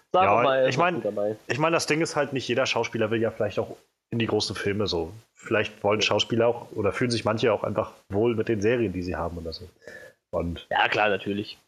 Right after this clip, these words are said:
Speaker 2: ich, ich find, ein gutes Beispiel ist immer, ähm, Supernatural, so mit den
Speaker 1: Ja, sicher.
Speaker 2: Jared, äh,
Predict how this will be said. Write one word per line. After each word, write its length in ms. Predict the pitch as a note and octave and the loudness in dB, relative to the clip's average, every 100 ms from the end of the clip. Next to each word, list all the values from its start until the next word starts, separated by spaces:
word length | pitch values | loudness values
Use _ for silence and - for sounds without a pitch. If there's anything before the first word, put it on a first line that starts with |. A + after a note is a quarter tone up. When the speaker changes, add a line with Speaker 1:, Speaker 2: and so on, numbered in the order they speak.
| _ - | _ 0
Speaker 2:
ich, 240 | C3 - | 2 2
ich 200 | C#3+ - | 2 2
find, 340 | - - D#3 C#3 | -2 -2 0 2
ein 40 | |
gutes 240 | D#3 E3+ | 2 2
Beispiel 340 | - C#3 - C#3 | 2 2 2 0
ist 140 | B2+ | 0
immer, 460 | C#3+ A#2+ B2 A#2+ - | 0 0 2 2 0
ähm, 480 | G2+ G2+ G2+ G2 F#2+ _ _ _ - | 0 0 -2 -6 -8 _ _ _ -8
Supernatural, 720 | - C#3+ G2 A2+ - G2 F2 E2+ - | -2 2 2 2 0 0 0 -4 -6
so 140 | G2 | -6
mit 160 | F#2+ F#2 | -4 -4
den 320 | F#2+ F#2+ F2+ | -4 -4 -2
Speaker 1:
Ja, 240 | A2+ G#2 G#2+ | 0 2 0
sicher. 200 | A2+ A2+ | 0 2
Speaker 2:
Jared, 360 | G#2+ G#2+ - _ - | 4 0 -6 _ -4
äh, 460 | G2+ G2 F#2+ F#2+ | 0 2 2 0